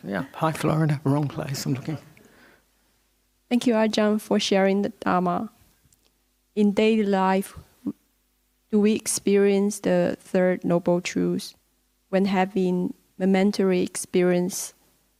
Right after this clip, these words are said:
Speaker 2: not adhering or fading away, releasing, even if this is experience are not at the stream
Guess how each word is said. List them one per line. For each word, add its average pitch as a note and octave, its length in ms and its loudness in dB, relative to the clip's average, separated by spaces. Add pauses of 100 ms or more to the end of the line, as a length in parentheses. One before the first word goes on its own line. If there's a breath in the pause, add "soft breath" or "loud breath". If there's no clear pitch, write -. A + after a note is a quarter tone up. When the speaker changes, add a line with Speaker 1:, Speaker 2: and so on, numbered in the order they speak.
(240)
Speaker 2:
not F#3 260 -2 (420)
adhering F#3+ 800 0 (600)
or F#3 140 -2
fading F#3 380 0
away, F3 460 0 (460)
releasing, G#3 640 2 (1160)
even A3 340 2
if G3 380 0 (240)
this G#3 200 0
is G3 160 -2
experience F#3 840 0
are F3 180 -2
not F#3 360 -2
at - 160 -2
the F#3 100 -4
stream F3+ 560 0